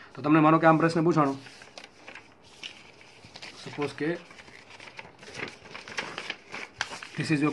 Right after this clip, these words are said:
question, કે P વિરુદ્ધ Vનો ગ્રાફ આપેલો છે અને આવા પ્રશ્ન પૂછાય છે ભાઈ. બરાબર છે? ધારો કે આ પ્રમાણે પ્રક્રિયા આપી તમને, આમ જાય છે પ્રોસેસ.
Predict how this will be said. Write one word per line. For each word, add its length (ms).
question, 340
કે 80
P 120
વિરુદ્ધ 420
Vનો 200
ગ્રાફ 280
આપેલો 300
છે 80
અને 180
આવા 120
પ્રશ્ન 300
પૂછાય 360
છે 100
ભાઈ. 120
બરાબર 220
છે? 80
ધારો 640
કે 80
આ 60
પ્રમાણે 220
પ્રક્રિયા 360
આપી 140
તમને, 200
આમ 200
જાય 140
છે 60
પ્રોસેસ. 560